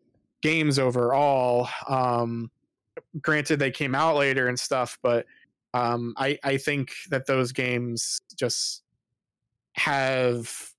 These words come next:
better story and better mechanics than Mario R P G, and maybe it's a fault of,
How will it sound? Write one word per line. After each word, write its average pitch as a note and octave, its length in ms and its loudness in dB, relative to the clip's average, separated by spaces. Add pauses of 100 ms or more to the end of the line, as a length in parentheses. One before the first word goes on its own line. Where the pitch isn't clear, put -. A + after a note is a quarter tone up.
(720)
better C#3+ 400 2
story D#3 1200 2
and C3 640 -2
better B2+ 640 2
mechanics B2 1080 -2
than A#2 440 -2 (440)
Mario B2+ 320 2
R B2 140 2
P A#2+ 200 0
G, A#2 640 0
and A#2 440 -6 (240)
maybe C3 300 2
it's B2+ 180 0
a B2 60 2
fault A#2+ 360 0
of, A#2 380 0